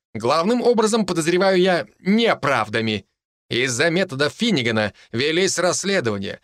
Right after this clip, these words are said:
принуждение и шантаж сенаторов и даже верховных судей С Ш А. Но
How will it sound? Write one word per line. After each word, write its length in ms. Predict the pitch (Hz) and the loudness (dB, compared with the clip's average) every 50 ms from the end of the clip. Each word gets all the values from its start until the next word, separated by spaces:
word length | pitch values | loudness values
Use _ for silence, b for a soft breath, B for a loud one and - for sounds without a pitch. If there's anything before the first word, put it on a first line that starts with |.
| b b b | b b b
принуждение 920 | 151 170 190 214 214 214 202 160 127 120 143 151 156 151 156 156 151 147 | 0 2 2 2 2 2 2 0 0 -2 -2 -2 0 0 0 -2 -2 -2
и 140 | - 185 170 | -2 -2 -2
шантаж 500 | - - 180 175 170 - 190 196 190 - | 0 0 0 -2 0 0 0 0 0 0
сенаторов 640 | - - 208 180 151 151 147 143 151 151 143 - b b b b | -2 -2 -2 0 0 0 0 0 0 -2 -2 -4 b b b b
и 120 | - - 95 | -8 -8 -6
даже 360 | 92 104 113 151 151 165 175 | -2 0 0 0 2 0 0
верховных 500 | 143 135 113 - 131 127 127 135 135 123 | 0 0 0 0 0 0 0 0 -2 -2
судей 320 | - 147 147 147 170 175 | -4 -6 -2 0 0 0
С 140 | 156 - 180 | 0 0 -2
Ш 180 | - - 202 214 | -2 0 0 0
А. 240 | 214 160 104 - _ _ _ _ _ _ _ _ _ _ _ | 0 0 -2 -6 _ _ _ _ _ _ _ _ _ _ _
Но 480 | - - 104 120 143 180 202 214 214 | -12 -6 -2 0 2 2 2 2 2